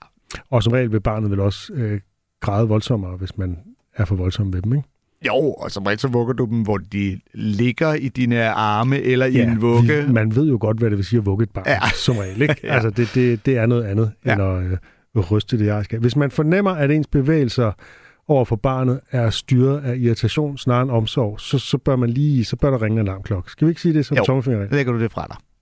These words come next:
Speaker 1: Ja.
Speaker 2: <laughs> Et
Speaker 1: Så
Speaker 2: øjeblik.
Speaker 1: lav lige,
Speaker 2: Barnet fra
Speaker 1: lav
Speaker 2: dig.
Speaker 1: lige ned, slår en pude,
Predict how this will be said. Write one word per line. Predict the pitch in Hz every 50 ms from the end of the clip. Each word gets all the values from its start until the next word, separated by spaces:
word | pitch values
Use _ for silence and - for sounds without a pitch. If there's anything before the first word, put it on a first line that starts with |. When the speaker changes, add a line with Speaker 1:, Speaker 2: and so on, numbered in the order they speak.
| _ -
Speaker 1:
Ja. | 110 - - - - - - - - -
Speaker 2:
<laughs> | 160
Et | 151
Speaker 1:
Så | 117
Speaker 2:
øjeblik. | 107 147 143 147 151
Speaker 1:
lav | 151 147
lige, | 143 147 185 196 190 175 151 131 113 95 - - - -
Speaker 2:
Barnet | 135 117 113 117 123
fra | 160 170
Speaker 1:
lav | 180 175
Speaker 2:
dig. | 160 160
Speaker 1:
lige | 170 202 214
ned, | 190 180 175 175 180 - - - - - -
slår | - - - 196 196 170
en | 143 123
pude, | - - 175 185 202 220 226